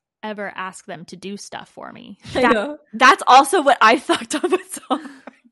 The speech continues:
Speaker 3: I did not, like, it took me a while to figure out how to be like, "I need this done."
Speaker 2: <laughs> Yeah.
Speaker 3: Like, I'm paying you, but, like, I need this
Speaker 1: Mm-hmm.
Speaker 3: done. It was such a weird fucking feeling because I'm like, "You're get-, you're literally hired for this."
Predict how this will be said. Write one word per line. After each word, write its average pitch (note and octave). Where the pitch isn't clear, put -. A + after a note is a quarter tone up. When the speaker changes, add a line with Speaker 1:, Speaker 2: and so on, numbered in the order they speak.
Speaker 3:
I C4
did E4
not, C4
like, -
it A#3+
took C#4+
me F#4
a G#4
while A#3+
to A#3+
figure A#3
out G#3+
how A3
to G#3+
be G#3+
like, G3
"I A3+
need B3+
this D#4
done." F#3
Speaker 2:
<laughs> A#3+
Yeah. B3+
Speaker 3:
Like, F#4
I'm C4+
paying B3
you, G3+
but, A3
like, A3
I G#3+
need G#3+
this G#3
Speaker 1:
Mm-hmm. -
Speaker 3:
done. G3
It A#3+
was B3
such -
a C#4+
weird G3+
fucking G3+
feeling F#3
because G3
I'm G3
like, E3
"You're G3+
get-, G#3
you're G#3+
literally G#3
hired F3+
for -
this." -